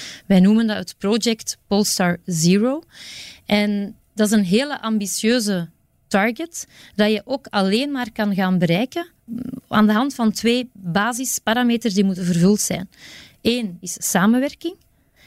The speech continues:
En twee is weten waar je vandaag al staat. Wij hebben vandaag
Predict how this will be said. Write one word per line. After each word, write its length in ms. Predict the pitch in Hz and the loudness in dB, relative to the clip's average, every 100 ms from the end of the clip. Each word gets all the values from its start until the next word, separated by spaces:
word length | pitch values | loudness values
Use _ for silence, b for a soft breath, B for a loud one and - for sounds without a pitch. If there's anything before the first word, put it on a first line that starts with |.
| b | b
En 220 | - 190 | 2 2
twee 420 | - 196 220 311 - _ _ - | 2 0 0 -2 -12 _ _ -6
is 240 | 208 - - | -4 -4 -2
weten 360 | 185 208 247 240 | 2 2 0 -6
waar 180 | 220 | -4
je 100 | 208 | -4
vandaag 400 | 185 185 175 196 | -2 0 2 2
al 120 | 175 147 | 2 0
staat. 520 | - - - - - | -4 -6 -10 -12 -4
Wij 180 | 196 208 | 2 2
hebben 240 | 233 254 | 2 -2
vandaag 500 | 233 202 190 208 294 | -2 -2 0 -2 -2